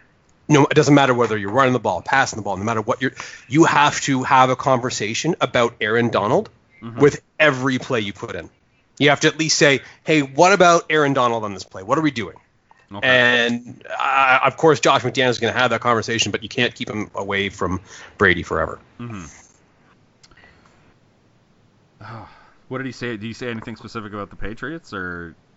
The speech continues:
Speaker 1: Uh, he actually, like, I, I, I think that Ri-, Rivers could be Romo-esque as
Speaker 2: I
Speaker 1: far
Speaker 2: was just
Speaker 1: as
Speaker 2: gonna ask
Speaker 1: <laughs>
Speaker 2: you that, honestly. I was gonna ask you: Is he the next guy when he's, when
Speaker 1: Yeah.
Speaker 2: he's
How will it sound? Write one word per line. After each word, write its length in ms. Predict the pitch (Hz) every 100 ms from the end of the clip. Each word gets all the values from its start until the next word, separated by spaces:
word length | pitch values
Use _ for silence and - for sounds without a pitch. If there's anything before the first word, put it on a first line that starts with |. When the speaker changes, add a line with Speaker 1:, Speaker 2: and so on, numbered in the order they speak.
| _ _ _ - - -
Speaker 1:
Uh, 220 | - 214
he 200 | 202 180
actually, 340 | 277 320 285 233
like, 220 | 196 147 147 -
I, 480 | - 123 147 143 151 -
I, 120 | 143 147
I 40 |
think 140 | 160 220
that 120 | 139
Ri-, 220 | 123 131 -
Rivers 320 | 123 117 135
could 180 | - 127
be 140 | 113
Romo-esque 800 | 107 98 104 110 107 113 - -
as 80 | 113
Speaker 2:
I 100 | 160
Speaker 1:
far 140 | 110
Speaker 2:
was 80 | 110
just 160 | 220 -
Speaker 1:
as 20 |
Speaker 2:
gonna 260 | 208 131 147
ask 100 | -
Speaker 1:
<laughs> 60 |
Speaker 2:
you 60 | 131
that, 220 | 113 110
honestly. 360 | 127 131 123 123
I 80 | 117
was 100 | 151
gonna 120 | 180
ask 240 | 143 147 135
you: 80 |
Is 80 | 123
he 140 | 160 220
the 80 |
next 240 | 214 208 -
guy 240 | 165 170 170
when 160 | 135 135
he's, 320 | 143 135 -
when 140 | 131
Speaker 1:
Yeah. 220 | 120 135 160
Speaker 2:
he's 200 | -